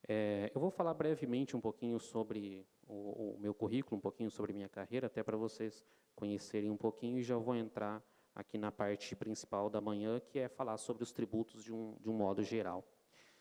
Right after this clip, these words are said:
É, como a Adriana disse, meu nome é Robson, eu sou bacharel em Ciências Contábeis, me formei em dois mil e doze, mas atuo nessa área tributária desde dois mil e dez. Eu tive um breve período de estágio aqui na prefeitura, onde eu iniciei a,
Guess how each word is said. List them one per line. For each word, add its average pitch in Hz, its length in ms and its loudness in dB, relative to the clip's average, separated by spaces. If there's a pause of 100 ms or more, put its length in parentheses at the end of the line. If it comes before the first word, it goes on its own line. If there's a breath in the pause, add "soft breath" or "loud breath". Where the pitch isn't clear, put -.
(300 soft breath)
É, 98 580 2
como 117 160 -2
a 117 40 2
Adriana 120 260 2
disse, 135 240 0
meu 110 80 2
nome 107 160 2
é - 20 4
Robson, 113 540 0 (180)
eu 104 80 -6
sou 113 160 -2
bacharel 104 400 0
em 107 100 -2
Ciências 104 360 -10
Contábeis, 110 580 -2
me 113 80 -4
formei 104 360 0
em 107 60 -2
dois 107 200 2
mil 117 160 2
e - 20 -2
doze, 131 420 2 (540 soft breath)
mas 120 160 0
atuo 135 260 2
nessa 139 280 2
área 127 100 4
tributária 127 420 0 (120)
desde 120 260 2
dois 123 220 6
mil 127 160 4
e 117 40 4
dez. 98 540 0 (460 soft breath)
Eu - 80 2
tive 127 180 4
um 127 80 4
breve 127 240 4
período 120 380 4
de 107 100 0
estágio 101 460 2
aqui - 120 -6
na 98 120 0
prefeitura, 131 680 2 (520 loud breath)
onde 107 240 2
eu 107 60 6
iniciei 107 640 4
a, 98 340 0